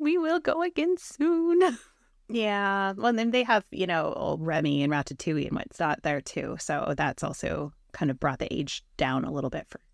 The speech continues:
Speaker 2: for
Speaker 1: Yeah.
Speaker 2: that edition.
Speaker 1: Yeah. My son's is, I mean, he loves the Guardians Cosmic, Cosmic Rewind. So that's, like,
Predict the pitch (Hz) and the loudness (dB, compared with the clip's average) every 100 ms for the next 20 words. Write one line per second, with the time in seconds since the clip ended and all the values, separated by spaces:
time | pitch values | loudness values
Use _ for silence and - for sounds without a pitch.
0 | _ _ - - 180 170 165 160 147 - | _ _ -10 -8 -6 -4 -4 -6 -8 -6
1 | 160 160 - _ - - - 202 202 247 | -6 -8 -12 _ -16 -16 -8 -2 0 4
2 | 240 240 226 170 170 - 175 170 160 151 | 4 4 4 2 0 -2 0 0 0 0
3 | 143 151 - - - - - - _ _ | 0 -4 -12 -16 -12 -6 -4 -6 _ _
4 | - - - 85 - - - 131 147 - | -6 -4 -2 -4 -6 -8 -6 -4 -4 -6
5 | - 151 143 143 - 160 - 156 160 - | 0 2 2 -4 -4 -4 -2 -2 -2 -4
6 | - 151 151 135 127 | -2 0 0 -2 -2